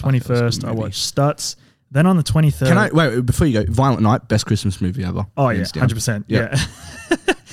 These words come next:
Speaker 2: <laughs> Twenty-third of December, I watched The Secret Life of Walter Mitty.
Speaker 1: Ooh, okay.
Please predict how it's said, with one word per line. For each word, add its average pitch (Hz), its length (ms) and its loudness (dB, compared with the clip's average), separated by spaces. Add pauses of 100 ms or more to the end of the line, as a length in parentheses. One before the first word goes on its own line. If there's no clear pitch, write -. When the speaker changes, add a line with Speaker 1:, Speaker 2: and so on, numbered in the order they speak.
(220)
Speaker 2:
<laughs> 151 100 -14
Twenty-third 185 840 2
of 139 140 0
December, 139 520 0
I 131 120 0
watched 127 460 0
The 127 80 -6
Secret 127 340 -2
Life 113 240 -4
of 110 100 -10
Walter 107 240 -4
Mitty. 95 260 -6 (220)
Speaker 1:
Ooh, 233 340 6
okay. 170 440 0